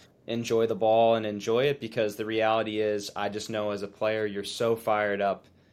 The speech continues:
in those first few sessions that to go out and do a whole bunch of teaching is just not really, uh, a way to go about it. So we,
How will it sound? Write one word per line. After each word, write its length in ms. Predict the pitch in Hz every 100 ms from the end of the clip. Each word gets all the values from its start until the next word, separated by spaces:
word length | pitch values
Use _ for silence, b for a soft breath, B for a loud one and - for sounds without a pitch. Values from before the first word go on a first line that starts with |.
| b -
in 120 | 110
those 220 | 101 101
first 300 | - 113 107
few 180 | - 107
sessions 640 | - 110 101 110 104 101
that 240 | 104 92 -
to 100 | 107
go 200 | 110 113
out 240 | 113 110
and 120 | 104
do 420 | 98 110 110 107 104 B B B
a 60 | -
whole 220 | 120 120
bunch 280 | 120 120 113
of 80 | -
teaching 680 | 127 127 - 143 143 147 147
is 400 | 110 104 95 -
just 260 | - 110 117
not 280 | 113 110
really, 520 | 113 110 110 104 101 B B B B
uh, 320 | - 104 98 95
a 100 | 107
way 220 | 107 110
to 60 | 104
go 180 | 104
about 260 | 104 107 117
it. 100 | 135
So 160 | - 113
we, 200 | 113